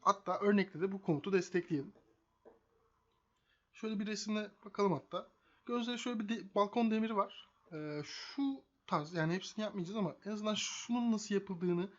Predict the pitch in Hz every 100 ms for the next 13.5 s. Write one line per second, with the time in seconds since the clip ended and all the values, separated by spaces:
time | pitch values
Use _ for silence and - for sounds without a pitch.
0 | _ _ _ _ 180 180 180 175 214 214
1 | 208 170 - 147 165 226 - _ _ -
2 | 156 175 190 - 175 170 220 208 156 135
3 | 127 123 151 233 _ _ _ _ _ _
4 | _ _ _ _ _ _ _ _ _ 220
5 | 202 - 240 220 - _ _ _ _ _
6 | - 196 208 202 175 202 190 - 160 143
7 | 139 - - - 151 143 135 170 190 190
8 | - _ _ _ _ _ _ _ _ _
9 | _ _ _ _ _ _ _ _ - 185
10 | 175 165 160 156 - _ 147 147 170 196
11 | 185 180 - _ _ _ _ _ _ _
12 | _ _ _ _ - - - - 196 196
13 | 190 190 170 170